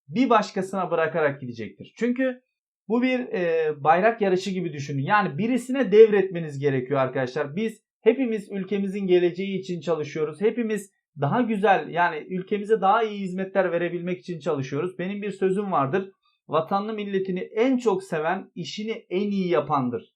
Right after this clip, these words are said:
Her iş, bu öğretmenlik için değil,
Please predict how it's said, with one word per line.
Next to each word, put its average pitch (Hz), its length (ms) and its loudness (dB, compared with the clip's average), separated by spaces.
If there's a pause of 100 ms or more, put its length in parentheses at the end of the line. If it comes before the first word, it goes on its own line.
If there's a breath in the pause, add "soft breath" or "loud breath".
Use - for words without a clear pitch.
(100)
Her 247 420 2 (100)
iş, 143 520 -10
bu - 240 -8 (100)
öğretmenlik 160 580 -2
için 196 220 -8
değil, 165 260 -6